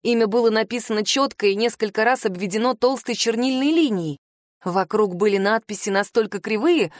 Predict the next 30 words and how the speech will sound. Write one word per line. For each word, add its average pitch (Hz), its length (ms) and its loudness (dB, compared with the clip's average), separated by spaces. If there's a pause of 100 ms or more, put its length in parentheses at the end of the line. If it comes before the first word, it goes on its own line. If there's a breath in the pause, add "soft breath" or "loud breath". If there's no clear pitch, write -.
(120)
что - 220 -2
разобрать 240 500 2
их 220 100 -8
не 233 140 2
было 226 160 2
никакой 254 400 0
возможности. 277 800 0 (920)
Я 202 260 -2
потянулась, 226 680 0 (220 loud breath)
чтобы 226 320 0
рассмотреть 269 520 0
страницу 247 480 0
поближе, 254 560 0 (500 soft breath)
но 214 260 0
прежде 233 400 -2
чем 226 240 -2
пальцы 233 320 0
коснулись 214 460 -2
бумаги, 240 540 0 (480)
Кристер 262 420 0
вернулся 247 520 2
и 208 40 4
показательно 220 680 0
громко 269 380 0
захлопнул 214 600 0
записную 208 460 -2
книжку 240 400 -4
прямо 214 300 0
передо 202 340 0
мной. 208 340 0